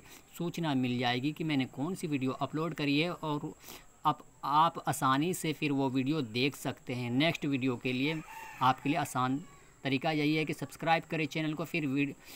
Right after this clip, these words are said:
अम, बेल आइकन को प्रेस करके ऑल पर क्लिक कर देना। तो मैं सबसे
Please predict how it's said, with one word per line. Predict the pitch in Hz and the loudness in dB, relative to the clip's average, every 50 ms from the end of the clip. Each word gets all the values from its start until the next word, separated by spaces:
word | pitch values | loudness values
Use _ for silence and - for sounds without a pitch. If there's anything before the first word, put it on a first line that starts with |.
| - - - - - | -18 -20 -20 -12 -6
अम, | - 135 135 135 127 131 131 127 123 | -2 0 2 2 2 2 2 2 2
बेल | 131 156 165 156 | 2 2 4 4
आइकन | 151 151 151 151 147 | 4 4 4 2 2
को | 143 135 | 0 0
प्रेस | - 156 156 139 | -2 -2 -4 -2
करके | - 160 139 131 - 175 - - - - - - - - - - - - - - - - - | -2 -2 -2 -2 -4 -6 -6 -8 -16 -20 -20 -20 -20 -20 -20 -20 -20 -20 -20 -20 -12 -2 2
ऑल | 139 151 160 | 4 4 4
पर | 143 - 160 147 | 2 0 -4 -4
क्लिक | - - 156 139 - | -2 0 0 0 0
कर | - 131 113 | -2 -2 -2
देना। | 110 117 113 110 107 - - - - - - - - - | -2 -4 -6 -6 -8 -12 -14 -18 -20 -20 -20 -20 -12 -6
तो | - 147 147 147 143 143 139 135 | -2 0 0 2 2 2 2 2
मैं | 127 127 139 143 | 4 4 2 2
सबसे | 131 - 156 - - - 170 165 | 2 -2 -6 -8 -6 -4 -2 -2